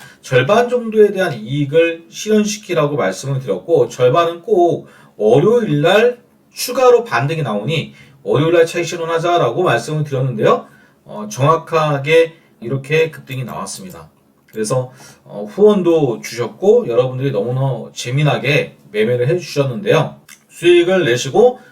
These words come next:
또 인증을 해주시고 또 오늘 같은 경우에 제가 바나나 스탁, 어, 전속 전문가인데요. 바나나 스탁을 통해서 오늘도 재가입 또 신규 가입을 해주신 회원 여러분들께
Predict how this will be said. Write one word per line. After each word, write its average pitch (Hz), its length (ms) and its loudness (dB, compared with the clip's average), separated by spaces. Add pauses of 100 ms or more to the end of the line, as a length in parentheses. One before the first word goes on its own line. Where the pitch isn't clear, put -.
(100)
또 - 140 -10
인증을 131 360 -2
해주시고 143 560 -6 (280)
또 135 300 4
오늘 123 280 2
같은 175 260 0
경우에 127 400 -2
제가 151 540 0 (240)
바나나 196 480 2
스탁, - 580 -2 (360)
어, - 180 -20
전속 170 460 2
전문가인데요. 147 920 0 (200)
바나나 175 360 0
스탁을 226 400 0
통해서 202 720 -2
오늘도 139 420 0
재가입 117 580 -2
또 113 160 -10
신규 175 300 -6
가입을 131 380 2
해주신 170 580 -8
회원 196 240 -2
여러분들께 113 720 -2